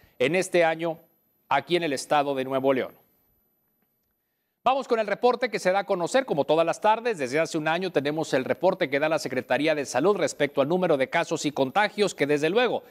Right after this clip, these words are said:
hemos visto una disminución en contagios, en hospitalizaciones y en fallecimientos.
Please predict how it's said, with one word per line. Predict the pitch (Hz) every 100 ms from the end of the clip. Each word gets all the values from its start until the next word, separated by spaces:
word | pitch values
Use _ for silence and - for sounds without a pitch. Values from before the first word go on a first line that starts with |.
| _ -
hemos | 175 190 147
visto | 180 160 180 175 160
una | 170 175 175 -
disminución | 139 220 226 202 196 156 139 117
en | 117
contagios, | 127 131 214 202 202 156
en | 143
hospitalizaciones | - 131 127 123 131 147 196 175 175
y |
en | 147
fallecimientos. | 160 151 139 147 98 - - -